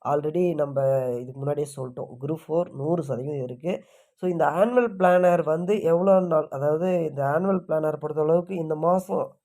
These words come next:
அதாவது இன்னும் வந்து பார்த்தீங்கன்னா, ஒரு நாலஞ்சு நாட்கள்ல விட்டுறதா வந்து சொல்லியிருக்காங்க. So, அதுக்கான, ஆ, லிஸ்ட் எல்லாமே வந்து ரெடி அப்படின்னு சொல்லிட்டாங்க, தயார் அப்படின்னு சொல்லிட்டாங்க. So, அதுல என்னென்ன வந்து பார்த்தீங்கன்னா கொடுத்துருக்காங்க அப்படின்னு பார்த்தீங்கன்னா,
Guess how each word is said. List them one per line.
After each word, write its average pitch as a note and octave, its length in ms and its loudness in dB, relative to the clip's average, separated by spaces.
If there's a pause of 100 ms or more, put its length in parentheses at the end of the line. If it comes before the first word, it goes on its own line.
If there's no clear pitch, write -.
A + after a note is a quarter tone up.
(260)
அதாவது D3+ 420 -2 (300)
இன்னும் E3 260 -2
வந்து E3 180 -2
பார்த்தீங்கன்னா, D#3 360 -4
ஒரு C#3+ 380 -2
நாலஞ்சு D#3+ 440 0
நாட்கள்ல C#3 640 -6
விட்டுறதா C#3+ 500 -2
வந்து C#3+ 200 -2
சொல்லியிருக்காங்க. C3+ 600 -6 (300)
So, E3 200 -4
அதுக்கான, G#3 680 2 (280)
ஆ, C#3+ 80 0 (800)
லிஸ்ட் D#3 300 -6
எல்லாமே E3+ 280 2
வந்து E3 200 4
ரெடி D3 400 2
அப்படின்னு D3+ 420 0
சொல்லிட்டாங்க, C#3 460 -6
தயார் C#3 400 0
அப்படின்னு C#3 260 -6
சொல்லிட்டாங்க. B2+ 420 -4 (440)
So, E3+ 400 2
அதுல D#3+ 400 0
என்னென்ன G#3 400 2
வந்து F3+ 180 2
பார்த்தீங்கன்னா E3 400 0 (220)
கொடுத்துருக்காங்க D3+ 580 -4
அப்படின்னு C3 280 -6
பார்த்தீங்கன்னா, B2+ 320 -6